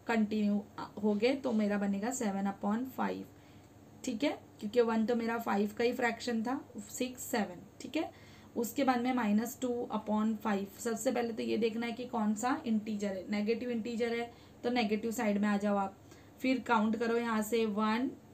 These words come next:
टू, बस कुछ नहीं, और कुछ नहीं आगे जाना है, वन, टू, ज़ीरो के बाद में left hand side से आना है, वन, टू, यानी कि मेरा माइनस टू upon five आएगा ज़ीरो के two unit, two fractions बाद। okay, so two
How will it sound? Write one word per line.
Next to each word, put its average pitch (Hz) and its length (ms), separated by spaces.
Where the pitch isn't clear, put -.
टू, 262 80
बस 208 400
कुछ 254 200
नहीं, 226 120
और 202 220
कुछ 220 260
नहीं 233 220
आगे 214 220
जाना 220 240
है, 285 120
वन, 226 280
टू, 208 180
ज़ीरो 214 260
के 247 120
बाद 240 160
में 233 120
left 220 280
hand 226 140
side 233 200
से 247 120
आना 233 180
है, 262 100
वन, 214 480
टू, 226 180
यानी 208 200
कि 226 100
मेरा 220 220
माइनस 214 520
टू 254 80
upon 214 420
five 214 460
आएगा 196 460
ज़ीरो 202 380
के 254 160
two 254 120
unit, 202 320
two 277 240
fractions 220 640
बाद। 185 260
okay, 214 240
so 240 280
two 247 80